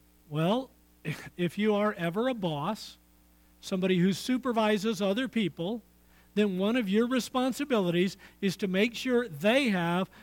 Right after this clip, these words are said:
the training, tools, and equipment they need to do their job. You serve them by making sure they have what they need so that together you can get the job done. You minister, you care.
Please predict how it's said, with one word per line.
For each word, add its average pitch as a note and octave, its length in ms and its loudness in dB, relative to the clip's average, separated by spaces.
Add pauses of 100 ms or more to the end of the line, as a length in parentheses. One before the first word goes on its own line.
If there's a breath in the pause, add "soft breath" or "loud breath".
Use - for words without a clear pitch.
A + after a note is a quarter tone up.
(160 loud breath)
the F3+ 100 0
training, C4+ 640 2
tools, B3 420 0
and B3 80 -2
equipment A3+ 580 0
they A3 220 2
need F3+ 340 2 (260 loud breath)
to A#3 120 -2
do F#3+ 180 0
their F#3 140 0
job. F3 360 -2 (260 loud breath)
You G3+ 240 2
serve B3 540 -2
them G#3+ 280 0 (260 loud breath)
by F3+ 140 0
making G3+ 380 2
sure G3+ 280 2
they G#3+ 360 2
have G3 320 0 (240 loud breath)
what F#3 340 0
they B3+ 280 4
need E3+ 340 2 (240 loud breath)
so G3+ 200 -2
that F3+ 160 -2
together F#3+ 440 0
you E3+ 160 0
can F#3 160 -4
get E3 180 -2
the E3 100 -4
job D3+ 320 -4
done. D3+ 320 -4 (1700)
You F#3 160 2
minister, G#3+ 760 2 (160)
you G#3 180 2
care. A#3+ 640 -4